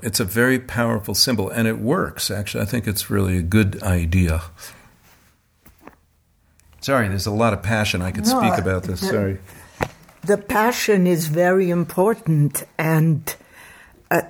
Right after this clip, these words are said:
Speaker 2: that's exactly what I meant by white middle-aged man.
Speaker 1: <laughs>
Speaker 2: What I mean by that is, is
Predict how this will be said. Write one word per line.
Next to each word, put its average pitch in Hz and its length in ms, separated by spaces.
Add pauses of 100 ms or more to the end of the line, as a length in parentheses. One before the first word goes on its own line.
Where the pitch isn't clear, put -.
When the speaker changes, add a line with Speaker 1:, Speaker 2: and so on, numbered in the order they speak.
Speaker 2:
that's 185 520
exactly 170 720
what 165 240
I 160 180
meant 160 600 (400)
by 160 280
white 156 440
middle-aged 156 720
man. 151 680
Speaker 1:
<laughs> - 500 (320)
Speaker 2:
What 175 140
I 175 140
mean 214 400
by 175 240
that 165 400
is, 160 260 (140)
is 175 420